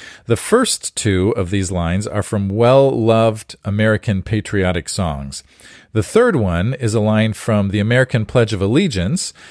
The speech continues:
a pledge which is recited by American school children from the moment they start kindergarten all the way until their last day of high school.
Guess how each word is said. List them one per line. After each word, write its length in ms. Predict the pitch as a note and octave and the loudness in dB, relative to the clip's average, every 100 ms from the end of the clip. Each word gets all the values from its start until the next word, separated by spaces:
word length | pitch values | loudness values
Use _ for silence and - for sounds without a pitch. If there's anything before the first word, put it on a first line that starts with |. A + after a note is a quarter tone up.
| - - | -20 -8
a 80 | G#2 | -4
pledge 360 | - C3 B2+ | 2 4 4
which 200 | B2 A#2+ | 0 0
is 200 | A#2+ G#2 | 0 -2
recited 580 | - G#2+ - A#2+ A#2+ A#2 | -2 -2 0 2 2 2
by 180 | G#2 G2+ | 2 2
American 500 | G2+ A#2 C3 - A#2+ | 2 2 2 2 -2
school 340 | - - B2+ | -2 0 2
children 420 | A#2 A#2 F#2+ F#2+ F#2 | 2 0 2 0 -2
from 180 | G2+ | -2
the 120 | F#2 F#2 | -2 2
moment 380 | A#2+ D#3 E3 | 2 2 2
they 100 | C#3+ | 0
start 320 | B2 - A2+ - | 0 2 0 0
kindergarten 600 | A#2+ G#2 G2 F#2 F#2 F#2 | 0 0 2 2 2 0
all 200 | G2+ A2+ | 0 2
the 100 | A2+ | 2
way 160 | G#2+ | 2
until 280 | G2 G2 G2+ | 2 0 -2
their 140 | F2+ F2 | 0 0
last 360 | F2 F2 - | 0 -2 -2
day 220 | E2+ D#2+ | -2 -2
of 180 | D2 D#2 | -2 -10
high 260 | - - E2 | -8 -4 -4
school. 480 | - - C#2+ B1 | -4 -6 -6 -8